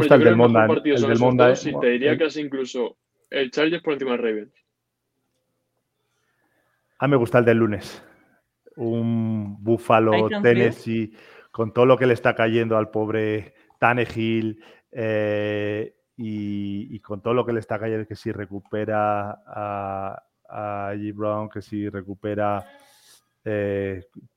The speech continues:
Speaker 1: teniendo el espectáculo de corredor que tiene Tennessee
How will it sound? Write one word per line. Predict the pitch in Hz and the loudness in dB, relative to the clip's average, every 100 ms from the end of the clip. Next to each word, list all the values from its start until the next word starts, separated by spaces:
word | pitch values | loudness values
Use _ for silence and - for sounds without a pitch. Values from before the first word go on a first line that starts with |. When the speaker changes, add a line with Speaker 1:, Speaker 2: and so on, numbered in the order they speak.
| _ _ | _ _
Speaker 1:
teniendo | 113 110 113 | -4 -2 2
el | 113 | 2
espectáculo | 101 104 - 104 117 107 104 | 0 -2 0 0 -2 -2 -2
de | 101 | -2
corredor | 107 101 104 104 | -4 -4 -2 -2
que | 104 98 | -4 -6
tiene | 107 107 107 107 104 | -4 -4 -4 -4 -6
Tennessee | 104 110 107 104 - 107 107 104 104 | -6 -6 -6 -8 -8 -6 -4 -4 -6